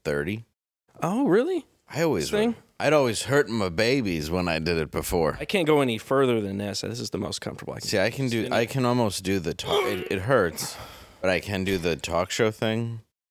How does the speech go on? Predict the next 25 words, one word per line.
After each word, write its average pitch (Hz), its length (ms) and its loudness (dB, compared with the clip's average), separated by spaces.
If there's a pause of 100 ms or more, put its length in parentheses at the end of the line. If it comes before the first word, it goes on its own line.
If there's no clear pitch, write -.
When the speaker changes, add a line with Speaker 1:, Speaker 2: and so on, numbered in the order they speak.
(120)
Speaker 2:
Yeah. 113 220 -4
Speaker 1:
Where - 240 -12
you're 98 80 2
like, 85 240 2
"Oh, 135 200 4
it's 104 260 -4
great." 127 420 0 (400)
Speaker 2:
Call 143 160 4
this 139 160 2
the 120 180 4
Obama 113 400 2
sit. - 300 -4 (500)
Speaker 1:
Yeah, 82 200 -2
like, 67 200 -2 (100)
"Oh, 101 240 -4
uh, 95 160 -8 (200)
it's 107 220 -6
good 117 160 -4
to 92 60 -10
be 90 200 -4
here." 104 240 -4 (200)
Speaker 2:
Or 180 140 0
Tr-, - 180 0 (120)
Justin 185 380 2
Trudeau 170 400 4